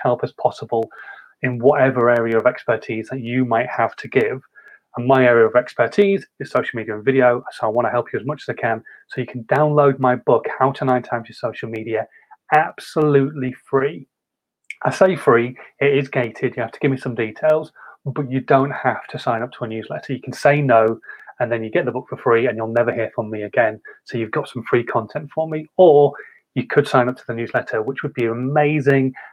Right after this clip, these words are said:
Um, you'll get a weekly newsletter with weekly social media news in there. You'll get some secret video stuff, which nobody else will see except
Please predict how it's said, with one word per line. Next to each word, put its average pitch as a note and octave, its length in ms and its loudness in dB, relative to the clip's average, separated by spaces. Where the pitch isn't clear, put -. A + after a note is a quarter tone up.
Um, A#2+ 280 0
you'll A#2+ 140 -2
get - 160 -6
a A#2 100 2
weekly C3+ 380 -2
newsletter B2+ 400 0
with A2+ 160 -2
weekly A#2 300 -2
social - 360 -2
media A2 220 -2
news C3 300 0
in C3+ 160 2
there. C3 340 4
You'll A#2+ 140 0
get - 200 -4
some A2+ 160 -10
secret B2 380 -8
video C3 300 4
stuff, - 320 0
which - 260 -10
nobody C#3+ 400 4
else C3+ 240 2
will C#3 60 -16
see C3+ 300 2
except A3+ 500 0